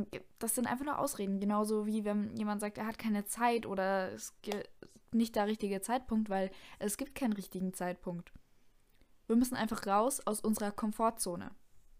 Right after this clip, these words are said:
Und ich möchte jetzt, dass ihr etwas macht oder dass ihr euch etwas überlegt. Und zwar,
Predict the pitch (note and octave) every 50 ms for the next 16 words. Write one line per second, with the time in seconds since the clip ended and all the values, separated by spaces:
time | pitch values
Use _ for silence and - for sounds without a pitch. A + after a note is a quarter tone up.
0 | - - - - - - _ _ - - _ - - - - - - - - -
1 | - - - - - - _ _ - - - - - - - - - - - -
2 | _ _ _ - G#3+ G#3 - A#3+ B3 B3 - A#3 A#3 A#3+ - - - G3+ G3+ G3+
3 | G3+ G#3 G#3 - - - - G3 G#3 - - - - - G#3 G3+ G3 F#3+ G3 G3
4 | F#3+ F#3+ - - - - - - - - - - - G3+ F#3+ - - - F#3+ E3+
5 | E3+ G3 - - - - - - - _ - F#3 F#3 F#3 F3 F3 F3+ - - F3
6 | F3 F3+ G3 - - - - - F3 F3+ F3 E3+ F3 - F3 E3+ E3+ F3+ D#3+ -
7 | - F3 E3+ F3 F#3+ A3 A3+ A3 A3 - - - - - - - - - - -
8 | - A3 A3 A3 - - F3+ E3+ E3+ - -